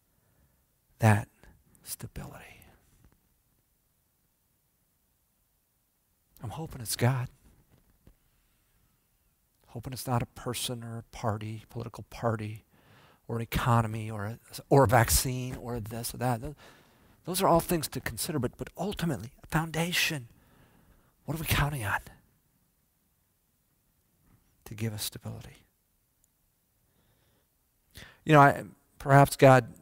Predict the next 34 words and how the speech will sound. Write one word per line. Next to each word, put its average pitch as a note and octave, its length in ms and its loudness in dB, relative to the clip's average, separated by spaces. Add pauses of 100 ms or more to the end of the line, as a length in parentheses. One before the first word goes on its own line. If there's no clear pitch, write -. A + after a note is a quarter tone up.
(140)
proved C3 240 -2
himself B2 440 2
no B2 160 -4
more A#2+ 280 -4
that A2+ 160 -2
at G#2 80 -12
the A2+ 100 -10
crucifixion - 720 -8
of G#2+ 80 -14
Jesus, A2 440 -6
the, A#2+ 120 -2 (320)
the, C3+ 160 4
the B2 160 -4
world C#3+ 300 6
power C#3 380 8
on A#2+ 120 4
the A2+ 60 -10
scene, C3 320 -4
Rome, B2 300 4
had A2+ 80 -8
decided A#2+ 520 2
Jesus C3 420 -4
was A#2+ 360 -6 (140)
to A#2 80 -12
be A#2 100 -6
done A#2+ 220 -4
away A#2 280 -4
with, A2+ 300 -8
and A2+ 100 -14 (960)
working C3 320 0
with B2 100 -4
the B2 80 -8
Jews, A#2 360 -4
they A#2 180 0